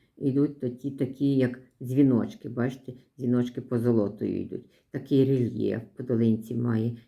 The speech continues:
Ніжка так, як ніби, е, так, е, е, фігурно, чи фігурно, чи як, чи хвилькою, вибачте, що я так кажу, такою хвилечкою. Поверха смужка по золоті. Все йде новеньке.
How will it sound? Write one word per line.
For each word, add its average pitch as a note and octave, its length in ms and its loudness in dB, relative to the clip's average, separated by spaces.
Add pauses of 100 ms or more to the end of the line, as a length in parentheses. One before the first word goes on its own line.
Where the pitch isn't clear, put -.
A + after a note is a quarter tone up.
Ніжка C3 380 -2
так, A2+ 280 -12
як - 160 -18 (400)
ніби, A2+ 300 -4 (420)
е, - 260 -8 (100)
так, A#2+ 260 -8
е, A#2 460 -4 (560)
е, - 480 -8
фігурно, A#2+ 800 2
чи - 140 -10
фігурно, B2+ 480 -4
чи - 160 -2
як, A2+ 200 2
чи - 100 -8
хвилькою, A#2+ 640 2
вибачте, A2 420 -4
що - 120 -12
я B2 60 -2
так B2 220 -10
кажу, C3+ 260 -8
такою A#2+ 340 -4
хвилечкою. A#2 800 -4 (360)
Поверха B2+ 440 0
смужка A#2+ 580 -4 (160)
по C3 100 0
золоті. G2+ 460 0 (180)
Все D#3 280 2
йде D3 180 4
новеньке. A#2 520 0